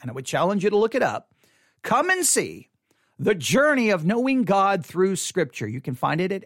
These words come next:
Amazon. Come and See, The Journey of Knowing God Through Script-, Scripture. This is how the article describes the book.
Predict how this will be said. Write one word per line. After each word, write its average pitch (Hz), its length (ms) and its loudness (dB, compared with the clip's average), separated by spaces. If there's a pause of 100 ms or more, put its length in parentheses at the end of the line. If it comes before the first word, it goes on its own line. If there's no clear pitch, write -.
Amazon. 131 680 -6 (460)
Come 240 300 0
and 339 160 0
See, 135 380 0
The 139 140 -2
Journey 214 480 0
of 202 120 0
Knowing 202 340 0
God 156 360 0
Through 147 160 -6
Script-, - 420 -8 (100)
Scripture. - 540 -12 (260)
This 196 200 0
is 208 100 -6
how 156 320 2
the 139 180 -4
article 139 440 -4
describes 120 560 -8
the - 100 -10
book. - 360 -16